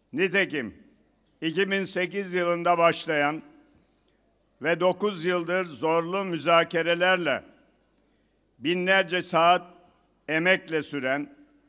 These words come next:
nihayet İsviçre'deki Kıbrıs Konferansı'na kadar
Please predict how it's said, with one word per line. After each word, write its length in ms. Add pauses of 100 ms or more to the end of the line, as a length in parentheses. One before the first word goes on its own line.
(340)
nihayet 680
İsviçre'deki 1120 (180)
Kıbrıs 460
Konferansı'na 1000
kadar 460